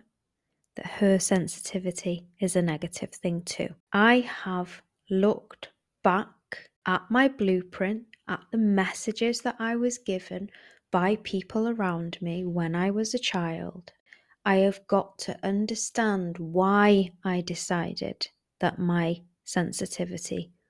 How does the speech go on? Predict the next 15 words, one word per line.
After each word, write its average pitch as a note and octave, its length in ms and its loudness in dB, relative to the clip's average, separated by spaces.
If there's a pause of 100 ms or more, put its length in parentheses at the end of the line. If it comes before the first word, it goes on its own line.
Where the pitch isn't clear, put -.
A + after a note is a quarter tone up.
(160)
was F3 220 2
a F3 40 0
bad E3+ 400 -4 (120)
thing. G3+ 300 -2 (120)
I F#3+ 140 6
have F#3+ 420 -2 (220)
worked F#3+ 580 4
hard A3 800 0 (640)
on F#3 400 2 (140)
rewriting G3 1400 2 (120)
those F3 300 2
beliefs - 880 -8 (800)
and F#3 120 2 (160)
understanding G3 1120 2 (100)
that F3 200 -2